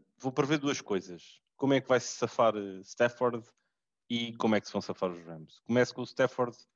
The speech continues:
Achas que o Stafford tem mais ou menos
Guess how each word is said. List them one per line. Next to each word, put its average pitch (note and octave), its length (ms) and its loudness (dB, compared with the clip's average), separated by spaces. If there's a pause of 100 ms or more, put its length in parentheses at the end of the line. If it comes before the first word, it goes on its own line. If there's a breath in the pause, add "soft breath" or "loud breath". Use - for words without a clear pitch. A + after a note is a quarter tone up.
(320)
Achas A#2 420 2
que - 120 -12
o A2 40 -4
Stafford A2 540 -2 (320)
tem G2+ 300 2 (120)
mais A#2+ 500 2 (500)
ou A2+ 200 0
menos A2+ 540 0